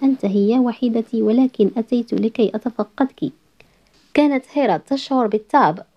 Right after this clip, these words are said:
ووجع في بطنها، وسألتها صحراء ما بها. قالت لها: "يا حبيبتي لا شيء، سوف أعود للعمل." وقالت لها: "ولكن معدتك تؤلمك." قالت لها: "لا بد لي أن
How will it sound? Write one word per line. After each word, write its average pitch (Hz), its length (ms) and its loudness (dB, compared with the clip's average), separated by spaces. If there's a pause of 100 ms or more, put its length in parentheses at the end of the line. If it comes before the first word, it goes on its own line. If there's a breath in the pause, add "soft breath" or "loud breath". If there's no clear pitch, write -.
ووجع 247 460 2
في 226 160 -4
بطنها، 226 440 -4
وسألتها 226 640 -4
صحراء 214 520 -4
ما 240 140 -4
بها. 185 260 -2
قالت 226 420 -4
لها: 220 300 0 (580 loud breath)
"يا 240 100 2
حبيبتي 226 680 -2
لا 208 120 0
شيء، 226 360 -2
سوف 262 200 -2
أعود 233 400 -2
للعمل." 175 560 0
وقالت 233 520 -2
لها: 226 200 -4
"ولكن 233 640 -2
معدتك 240 800 -2
تؤلمك." 254 480 0
قالت 247 500 -2
لها: 226 320 0 (320 soft breath)
"لا 233 140 2
بد 240 300 -2
لي 233 200 2
أن 247 200 -2